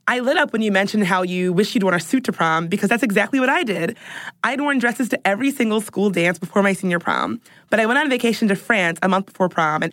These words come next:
and impulse bought these fabulous glittery pink saddle shoes. Of course, I had to base my entire prom look around them. My makeup, my jewelry, my manicure, and the vest and tie. My mom completely supported me, although I felt super awkward at first,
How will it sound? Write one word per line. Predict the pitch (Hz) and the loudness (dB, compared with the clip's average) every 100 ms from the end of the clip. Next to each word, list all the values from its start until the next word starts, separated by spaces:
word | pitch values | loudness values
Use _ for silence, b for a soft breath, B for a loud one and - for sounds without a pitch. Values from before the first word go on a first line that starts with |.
| - | -4
and | 208 | -2
impulse | 233 269 285 - | 0 2 0 0
bought | 180 175 | 2 2
these | - 165 | 0 -6
fabulous | - 190 190 196 202 | 0 0 2 0 -4
glittery | - 180 170 165 | -2 0 0 -2
pink | - 180 175 | -2 -2 -2
saddle | - 240 254 | 0 0 0
shoes. | 160 - - - | -4 -8 -10 -4
Of | 254 254 | -4 -2
course, | - 277 220 | 0 2 2
I | 208 | 0
had | 208 | 0
to | 190 | 0
base | 196 202 | 0 0
my | 196 | 0
entire | 185 - 269 294 | -2 -4 -2 -2
prom | 277 214 196 | 0 0 0
look | 180 180 | 0 0
around | 180 147 - | 0 0 0
them. | 65 - b b - | -4 -6 b b -4
My | 160 | 0
makeup, | 196 185 - - | 0 0 -2 -2
my | - 185 | -2 0
jewelry, | 190 196 165 | 0 0 -2
my | 196 185 | -2 0
manicure, | 214 247 208 170 147 B B - | 2 0 0 -2 -2 B B 0
and | |
the | 226 | 2
vest | 170 160 214 | 2 0 -2
and | |
tie. | 202 220 71 - _ | 0 0 0 -6 _
My | 233 | 0
mom | 240 277 285 | 2 2 0
completely | 277 262 320 311 | -2 0 0 2
supported | 285 254 208 180 | 0 0 0 0
me, | 170 165 165 | 2 0 2
although | 220 269 | 2 2
I | 269 | 2
felt | 240 - | -2 -2
super | - 240 208 | -2 0 2
awkward | 180 - 165 | 0 0 -4
at | - | -2
first, | 76 78 - | -2 -2 -4